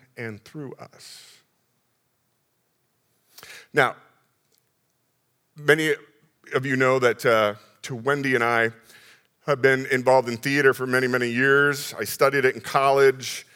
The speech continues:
Um, really, really enjoy theater.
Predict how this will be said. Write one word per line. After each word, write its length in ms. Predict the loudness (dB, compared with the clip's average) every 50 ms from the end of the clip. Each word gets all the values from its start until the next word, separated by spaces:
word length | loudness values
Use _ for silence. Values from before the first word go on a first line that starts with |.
| -20 -20 -20 -20 _ _
Um, 600 | -4 -2 0 2 2 2 0 -2 -4 -10 -14 -16 -18 _ _ _ _ _ _ _ _ _
really, 320 | -4 -2 0 0 0 0
really 260 | 0 0 2 2 2 0
enjoy 380 | -2 -2 0 2 4 4 2
theater. 440 | 2 -2 -2 -2 0 -2 -2 -4